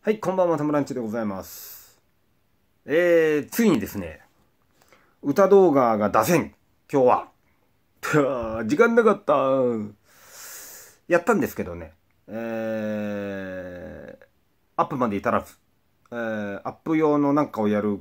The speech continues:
気力もなく。今日は、くちゃべり動画のみ。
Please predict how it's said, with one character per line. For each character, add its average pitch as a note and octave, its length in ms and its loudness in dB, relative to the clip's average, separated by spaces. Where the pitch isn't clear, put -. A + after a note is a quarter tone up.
気 - 120 -4
力 B2+ 180 0
も B2 120 -2
な A2+ 120 -2
く。 - 180 -14
今 F#3+ 120 2
日 F3 60 2
は、 D#3+ 340 6
く - 80 -20
ち F#3+ 100 0
ゃ - 20 2
べ F3+ 80 2
り F3+ 80 4
動 E3+ 120 6
画 D#3 60 2
の D#3 100 2
み。 D3+ 260 0